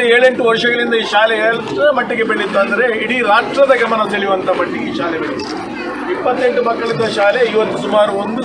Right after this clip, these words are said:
ಸಾವಿರದ ಇಪ್ಪತ್ನಾಲ್ಕು ಮಕ್ಕಳು ಕಲಿಯುವಂಥ ಒಂದು ದೊಡ್ಡ ಮಟ್ಟಕ್ಕೆ ಈ ಶಾಲೆ ಬಂದು ನಿನ್-, ನಿಂತಿದ್ದು. ಹೋರಾಟ ಅನಿವಾರ್ಯ ಈಗ ಪಾಪ, ಯಾಕೆಂದ್ರೆ ನೆಕ್ಸ್ಟ್ ಅಕಾಡೆಮಿಕ್ ಇಯರಿಗೆ ಅವರ ಮಕ್ಕಳನ್ನು ಸೇರುವ, ಸೇರಿಸುವಾಗ ಈ ಹೋರಾಟ ಅನಿವಾರ್ಯ ಆಗಿದೆ. ಅದರಿಂದ ಹೋರಾಟ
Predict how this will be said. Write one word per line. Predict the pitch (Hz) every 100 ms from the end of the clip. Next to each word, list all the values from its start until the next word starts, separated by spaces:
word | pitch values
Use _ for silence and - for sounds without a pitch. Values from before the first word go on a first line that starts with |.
| -
ಸಾವಿರದ | 233 226 226 220 202
ಇಪ್ಪತ್ನಾಲ್ಕು | 214 208 208 196 185
ಮಕ್ಕಳು | 185 - 214 202 - - 120 - - - - - - -
ಕಲಿಯುವಂಥ | 190 233 233 - - 208
ಒಂದು | 208 196
ದೊಡ್ಡ | 170 - 277 269
ಮಟ್ಟಕ್ಕೆ | 247 233 220
ಈ | 202
ಶಾಲೆ | 196 190
ಬಂದು | 190 180 180
ನಿನ್-, | 180 180 170 165 165 160 165
ನಿಂತಿದ್ದು. | 190 196 180 185 - - - - - -
ಹೋರಾಟ | 202 262 269 220 220
ಅನಿವಾರ್ಯ | 254 254 240 208
ಈಗ | 190 185 -
ಪಾಪ, | 185 156 165 - 196
ಯಾಕೆಂದ್ರೆ | 214 240 233 226
ನೆಕ್ಸ್ಟ್ | 220 - 226
ಅಕಾಡೆಮಿಕ್ | 220 233 233 226
ಇಯರಿಗೆ | 226 220 220
ಅವರ | 220 208
ಮಕ್ಕಳನ್ನು | 226 233 220
ಸೇರುವ, | 220 226 226 185 - -
ಸೇರಿಸುವಾಗ | 208 220 214 226 247 247 247 - 220
ಈ | 202
ಹೋರಾಟ | 196 247 247 247 247 -
ಅನಿವಾರ್ಯ | 233 277 254 180
ಆಗಿದೆ. | 127 214 - - - - - 170
ಅದರಿಂದ | 202 220 190
ಹೋರಾಟ | 190 220